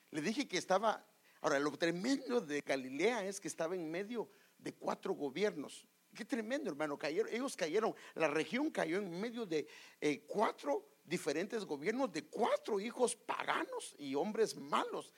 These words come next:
Mire, primero era Felipe, hijo de Herodes, así se llama, que tenía la parte de Traconite.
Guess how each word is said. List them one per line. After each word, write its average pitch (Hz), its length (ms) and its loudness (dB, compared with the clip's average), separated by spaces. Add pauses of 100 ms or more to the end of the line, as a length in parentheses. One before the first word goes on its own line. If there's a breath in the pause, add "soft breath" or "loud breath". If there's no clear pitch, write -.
(280 loud breath)
Mire, 170 220 4
primero 220 440 2
era 208 220 6
Felipe, 156 580 -2 (220 loud breath)
hijo 180 320 0
de 143 180 4
Herodes, 190 380 2
así 143 180 -10
se 180 180 -4
llama, 190 300 2
que - 120 -8
tenía 143 300 -2
la 147 160 -4
parte 156 280 -6
de 143 160 -4
Traconite. - 720 -6